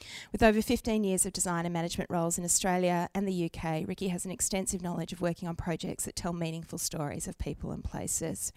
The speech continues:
We are extraordinarily lucky to have Ricky with us today. Her portfolio of work includes Claremont Quarter's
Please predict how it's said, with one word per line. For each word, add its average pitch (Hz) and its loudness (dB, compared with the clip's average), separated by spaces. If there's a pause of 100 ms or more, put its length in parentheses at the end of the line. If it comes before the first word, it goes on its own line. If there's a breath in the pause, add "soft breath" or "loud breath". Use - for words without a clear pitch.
(480 loud breath)
We 208 6
are 190 8
extraordinarily 208 2
lucky 175 0
to 175 0
have 165 -2
Ricky - -2
with 175 -2
us 160 -2
today. 160 -2 (400 loud breath)
Her 233 6
portfolio 214 6
of 190 2
work 170 2
includes 180 2
Claremont 208 0
Quarter's 185 2